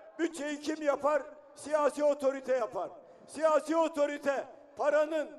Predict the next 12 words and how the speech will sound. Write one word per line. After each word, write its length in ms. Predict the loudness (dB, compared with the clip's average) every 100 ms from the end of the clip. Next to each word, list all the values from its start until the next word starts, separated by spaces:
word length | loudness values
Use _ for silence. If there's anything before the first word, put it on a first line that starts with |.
| -18 -6
beşli 360 | -4 -4 -6 -2
çeteye 440 | -2 0 0 0
verilmesini 580 | -2 -6 -4 -4 -4 0
öngörüyorsa 840 | 2 2 -4 0 0 2 -2 -4 -10 -10
para 340 | -2 4 6 6
oraya 320 | 4 2 0
gider. 340 | -2 -6 -6 -6 -16 -20 -8 -2
Emekliye, 720 | 0 0 -2 2 6 6 4 -10 -8
işçiye, 600 | -8 -8 -2 0 0 0
esnafa 540 | 0 0 -2 2 2 2
verilmesini 600 | -4 -4 -4 -4 -2 0
öngörüyorsa 680 | 0 0 2 2 2 -4